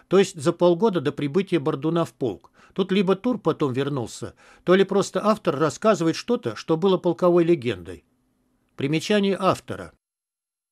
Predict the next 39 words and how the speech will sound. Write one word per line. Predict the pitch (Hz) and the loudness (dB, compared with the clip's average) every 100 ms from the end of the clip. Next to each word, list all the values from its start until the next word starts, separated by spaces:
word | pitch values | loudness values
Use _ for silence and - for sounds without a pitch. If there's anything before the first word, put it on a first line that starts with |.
| _ _ _ _ | _ _ _ _
Когда | 147 165 240 | 2 4 4
самолёт | - 196 196 220 214 | 4 4 4 4 2
начал | 185 180 143 | 0 0 -2
падать, | - 131 147 202 196 | 0 2 2 0 -2
Ваня | 143 202 226 | 2 2 4
не | 196 | 4
растерялся | 180 - 185 220 254 - | 2 2 2 2 0 -2
и | 151 | -4
успел | - 208 208 | -2 0 2
выпрыгнуть | 240 156 135 135 | 2 0 -2 -6
с | - | -2
парашютом. | 165 185 - 131 113 92 - _ _ - - | 0 0 0 -6 -6 -12 -16 _ _ -20 -4
Однако | 139 196 240 202 | 0 2 2 2
здесь | 175 202 | 2 0
комичное | - 202 226 - 202 | 2 2 2 0 -2
дело | 185 214 170 | 0 2 2
вышло. | 131 117 - 87 - _ _ | 0 -2 -6 -12 -16 _ _
Когда | - 175 226 | -4 2 4
парашют | 208 202 202 233 | 6 4 4 0
раскрывался, | 185 170 - 147 131 170 - 208 - | -2 -2 -2 0 2 0 0 -2 -2
у | 151 | 0
Вани | 180 208 | 2 4
при | 190 190 | 2 2
рывке | 190 190 214 214 | 2 2 0 0
парашюта | 165 185 185 180 262 135 | 0 2 2 2 -4 -6
соскочили | - - 175 170 208 190 | -8 -2 -2 0 0 0
с | - | 0
ног | 240 240 - | -2 -4 -2
кирзовые | 208 165 175 175 | 0 2 2 2
сапоги. | 175 - 185 131 101 - _ - - | 0 2 2 2 -6 -12 _ -20 -8
Видимо, | - 202 202 | -2 2 4
они | 202 214 | 4 4
у | 202 | 4
него | 202 208 | 4 4
не | 185 | 2
совсем | 202 196 - 170 | 0 -2 -2 0
по | 160 | 2
размеру | 175 165 202 135 | 2 2 0 0
были. | 135 139 85 | 0 -2 -2